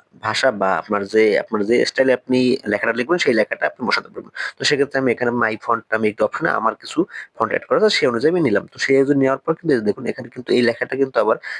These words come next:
চাইলে আপনি বিভিন্ন রকম কালার করতে পারবেন এবং স্টোন দিতে পারবেন বা সাইডে আপনার যে আপনার, আহ, কালার বা একটু মোটা করতে পারবেন। তো এখানে কিন্তু এই টেক্সটটাকে বিভিন্ন কিছু করার জন্য বা ফন্টটাকে বিভিন্ন রকমের ডিজাইনে করার জন্য কিন্তু বিভিন্ন রকম অপশন আছে।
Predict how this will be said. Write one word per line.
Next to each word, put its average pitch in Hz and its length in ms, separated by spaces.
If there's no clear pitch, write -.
চাইলে 120 240
আপনি - 140
বিভিন্ন 117 200
রকম 117 180
কালার 117 280
করতে - 220
পারবেন 104 260
এবং 107 160
স্টোন - 260
দিতে 107 160
পারবেন 110 260
বা 120 140
সাইডে 113 300
আপনার 104 280
যে 101 140
আপনার, 101 300
আহ, 107 240
কালার 104 280
বা 98 180
একটু 104 280
মোটা 104 280
করতে - 260
পারবেন। - 260
তো - 120
এখানে 131 240
কিন্তু 135 200
এই 127 100
টেক্সটটাকে 135 380
বিভিন্ন 127 300
কিছু 131 200
করার 110 240
জন্য 104 180
বা 101 180
ফন্টটাকে 117 380
বিভিন্ন 117 280
রকমের 127 360
ডিজাইনে 117 300
করার 104 200
জন্য 107 140
কিন্তু 123 180
বিভিন্ন 160 240
রকম 151 180
অপশন - 240
আছে। - 160